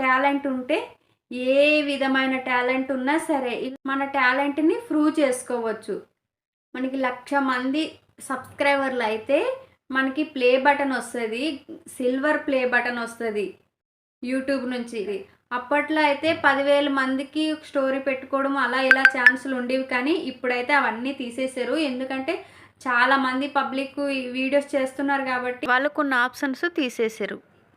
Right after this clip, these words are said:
అందుకని ఇప్పుడు లక్షకు పెట్టేశారు. లక్ష, లక్ష మంది ఫాలోవర్స్ మనకైతేనే ఒక సిల్వర్ ప్లే బటన్ వస్తది. మనకి ఎప్పుడు వస్తదో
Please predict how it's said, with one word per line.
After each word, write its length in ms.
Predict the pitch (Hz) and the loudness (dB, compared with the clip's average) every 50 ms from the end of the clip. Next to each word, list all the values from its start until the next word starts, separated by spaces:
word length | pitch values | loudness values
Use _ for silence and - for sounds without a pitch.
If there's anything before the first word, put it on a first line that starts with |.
| _ _ _ _ | _ _ _ _
అందుకని 460 | - 240 254 262 277 277 302 294 294 330 349 | -8 -6 -4 -4 -2 -2 0 0 0 0 0
ఇప్పుడు 180 | 339 - 330 294 269 254 | 0 0 0 0 0 0
లక్షకు 320 | 240 233 - 339 320 311 302 | -2 -2 -2 -2 -2 0 0
పెట్టేశారు. 500 | 302 269 262 - 247 247 - 247 247 247 247 247 | -2 -2 -2 -2 -4 -2 -2 -4 -4 -4 -2 -4
లక్ష, 340 | 240 240 - - - - - - - 285 240 247 | -4 -4 -6 -12 -20 -20 -20 -20 -14 -6 -4 -4
లక్ష 220 | 254 254 - - 285 277 269 262 | -4 -4 -4 -2 -2 0 0 0
మంది 300 | 262 262 269 277 339 392 - - - _ _ _ _ _ _ _ _ _ _ _ _ - | 0 -2 -2 -2 -2 -2 -4 -6 -10 _ _ _ _ _ _ _ _ _ _ _ _ 0
ఫాలోవర్స్ 580 | 262 254 254 262 277 277 277 277 277 - - 294 277 277 | 2 2 4 6 6 6 6 4 2 -2 -4 -2 0 0
మనకైతేనే 720 | 269 254 254 - 254 240 240 240 240 262 262 269 302 359 523 - - - - 285 | 0 0 0 -2 -2 -2 -2 -2 -2 -2 0 0 0 0 -2 -6 -8 -6 -6 -4
ఒక 120 | 285 - 302 311 | -2 -2 -2 -2
సిల్వర్ 320 | 302 277 269 277 285 285 285 | -2 0 2 2 0 0 0
ప్లే 120 | 285 254 247 247 240 | -2 -2 -2 -2 -2
బటన్ 260 | 247 247 294 302 311 294 247 - - - 269 | -2 0 2 2 2 2 0 -4 -6 -4 -4
వస్తది. 400 | 262 - - 254 226 202 208 - - - _ _ _ _ _ _ _ _ _ _ _ _ _ _ _ _ _ _ - | -4 -4 -6 -6 -6 -6 -6 -10 -14 -18 _ _ _ _ _ _ _ _ _ _ _ _ _ _ _ _ _ _ -6
మనకి 240 | 254 262 262 262 269 262 | -6 -4 -2 -2 -4 -4
ఎప్పుడు 220 | 262 277 277 269 | -2 -2 -2 -2
వస్తదో 460 | 269 269 269 - 277 254 247 254 277 | -2 -2 -4 -4 -4 -4 -2 -2 -4